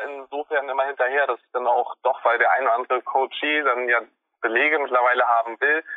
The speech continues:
Wir basieren das Ganze nicht, ähm, ja, alles auf Wissenschaft, sondern eben auch auf viel Erfahrung, was halt vielleicht auch schon, ja, die Römer und Co. gemacht haben, wie es Ori so schön geschrieben hat. Dementsprechend sind das halt keine Neuentdeckung unsererseits,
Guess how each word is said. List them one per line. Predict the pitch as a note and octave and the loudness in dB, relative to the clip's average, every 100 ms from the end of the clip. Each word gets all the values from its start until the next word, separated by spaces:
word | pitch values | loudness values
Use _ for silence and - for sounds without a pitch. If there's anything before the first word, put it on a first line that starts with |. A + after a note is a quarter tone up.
| - - - - | -14 -16 -8 -2
Wir | A#2 | 0
basieren | A2+ B2+ D#3+ | 0 2 2
das | D3 - | 2 2
Ganze | B2+ C3+ C3 | 0 2 -2
nicht, | C3 - - - A2+ A2+ | -2 -6 -12 -2 0 2
ähm, | A2+ A2+ - | 0 -4 -2
ja, | A2+ A#2+ | 2 2
alles | B2 B2 | 2 0
auf | A#2 - | 0 0
Wissenschaft, | D3 D#3 - C#3 D3 - | -2 -2 0 0 0 -4
sondern | A#2+ A#2 A2+ | 0 0 0
eben | A#2+ B2 | -2 0
auch | B2 B2+ B2 | 2 2 0
auf | A#2 - _ _ _ - | -2 -6 _ _ _ -2
viel | D3 | 0
Erfahrung, | C3 - A2+ B2 C#3 C#3 B2+ | 2 2 2 2 2 0 0
was | A#2 - | -2 0
halt | A#2 A2+ - | -2 -2 -2
vielleicht | A#2+ B2 A2+ | -2 0 -2
auch | A#2 | -2
schon, | B2 A#2+ A#2+ _ _ _ _ | -2 -4 -6 _ _ _ _
ja, | B2 | 0
die | C3+ | 2
Römer | A#2 C3+ C#3 B2 | 2 2 2 2
und | B2 | 0
Co. | C#3+ C3+ | 0 0
gemacht | A#2 B2+ - | 0 0 0
haben, | B2 C3 C3 | 0 0 -4
wie | B2+ | -6
es | - | 0
Ori | B2 C3 | 0 0
so | B2 | -2
schön | A#2+ B2+ B2+ | -2 -2 -4
geschrieben | A#2+ - B2+ C3 B2+ | -6 -6 -4 0 0
hat. | B2 - - - - _ | 0 -4 -16 -16 -18 _
Dementsprechend | A#2+ A#2+ - B2 C3+ B2+ A#2 | -2 0 0 -2 0 0 0
sind | B2 | 0
das | A#2+ - | 0 2
halt | A2+ | -2
keine | - A#2 B2 | 0 0 0
Neuentdeckung | A#2 A#2+ B2+ B2 A#2+ A#2+ A#2+ | 2 2 2 0 0 0 0
unsererseits, | B2+ B2+ A#2+ A#2 B2 B2+ | 0 0 0 2 2 0